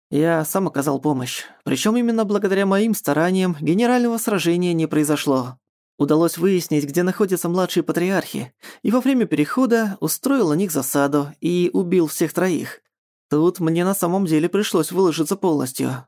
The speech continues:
Очень сильные маги. Ильматар в самом начале сражения получил серьёзное ранение, пришлось его на своём горбу выносить, отбиваясь от наседающего противника. Здорово в это время помог Ихан, прикрывая от множества шустрых тварей.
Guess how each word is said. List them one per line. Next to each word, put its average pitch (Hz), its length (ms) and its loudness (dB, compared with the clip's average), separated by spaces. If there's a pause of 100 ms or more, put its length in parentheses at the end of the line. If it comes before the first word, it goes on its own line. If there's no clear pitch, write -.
Очень 214 460 0
сильные 190 420 0
маги. 135 420 -2 (480)
Ильматар 147 640 0
в - 80 -12
самом 175 320 0
начале 175 320 0
сражения 160 500 0
получил 190 380 0
серьёзное 196 480 0
ранение, 175 580 0
пришлось 156 440 0
его 202 140 0
на 202 100 0
своём 202 340 0
горбу 196 320 0
выносить, 214 600 0
отбиваясь 170 720 0
от 190 120 -2
наседающего 165 600 0
противника. 143 760 -2 (200)
Здорово 175 640 0
в 190 60 -2
это 208 140 -2
время 202 280 2
помог 190 380 0
Ихан, 180 440 -2 (160)
прикрывая 165 560 2
от 156 100 -4
множества 175 540 0
шустрых 170 440 -2
тварей. 156 480 0